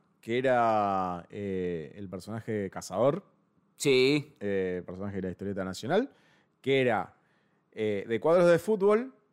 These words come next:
Speaker 1: Y era,
Speaker 2: La verdad, boludo.
Speaker 1: me acuerdo que, por ejemplo, era cazador de, eh, gallinas. Entonces era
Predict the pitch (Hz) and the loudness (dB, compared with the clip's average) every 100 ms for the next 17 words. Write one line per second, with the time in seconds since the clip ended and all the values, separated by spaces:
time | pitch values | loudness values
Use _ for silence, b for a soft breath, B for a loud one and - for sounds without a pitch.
0 | _ _ _ - _ - 127 143 127 170 | _ _ _ -20 _ -8 2 4 6 6
1 | 123 135 127 123 123 120 110 131 170 165 | 6 6 4 4 2 2 2 2 4 4
2 | 147 139 156 165 156 135 - - - 135 | 2 0 0 2 2 2 0 -8 -4 -2
3 | - 147 165 214 233 233 - 151 196 220 | 0 2 6 6 4 0 -6 0 4 4
4 | - - 131 127 123 120 117 117 117 113 | 0 -6 -2 0 0 0 0 0 0 0
5 | 127 - 135 104 95 - 120 147 143 131 | -2 -4 -8 -10 -14 -16 -10 -8 -6 -6
6 | 113 | -6